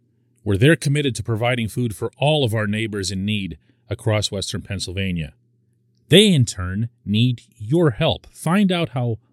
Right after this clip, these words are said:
one dollar can be turned into five full meals. For those in need, visit pittsburghfoodbank dot org. I don't know what happened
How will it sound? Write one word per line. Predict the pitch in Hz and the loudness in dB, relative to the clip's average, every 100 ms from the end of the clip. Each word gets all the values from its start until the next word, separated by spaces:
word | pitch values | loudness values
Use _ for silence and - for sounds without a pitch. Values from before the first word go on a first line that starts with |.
| _ | _
one | 85 95 220 240 | -4 2 4 4
dollar | 220 190 101 71 - _ _ _ _ _ | 2 2 2 -2 -12 _ _ _ _ _
can | - 107 | 0 2
be | 110 | 2
turned | - 127 123 | -2 -4 -2
into | 113 - 85 | -4 -6 -10
five | - 120 127 135 127 _ _ | -4 0 0 -2 -4 _ _
full | - - 123 123 113 _ - | -12 -4 -2 -2 -6 _ -8
meals. | 101 110 95 73 - - _ _ _ _ _ _ _ _ | -2 0 0 -4 -8 -10 _ _ _ _ _ _ _ _
For | 92 | -4
those | 95 92 101 | -2 -2 -2
in | 92 95 | -4 -4
need, | 95 82 - _ _ | -4 -6 -10 _ _
visit | 101 104 92 - | 0 2 2 -2
pittsburghfoodbank | 180 - - 151 123 - 143 104 95 90 87 - _ _ - | -2 -2 -2 0 -2 -2 0 0 0 -2 -6 -16 _ _ -2
dot | 107 110 - _ - | 2 2 0 _ -2
org. | 107 80 69 _ _ _ _ _ _ _ _ _ _ _ _ _ _ - | 0 -2 -6 _ _ _ _ _ _ _ _ _ _ _ _ _ _ -2
I | 220 | 0
don't | 196 247 240 | 2 -2 0
know | 165 185 151 82 78 | 0 2 -2 -4 -12
what | 110 120 98 | -8 -6 -6
happened | 117 123 - 90 76 | -6 -6 -6 -10 -12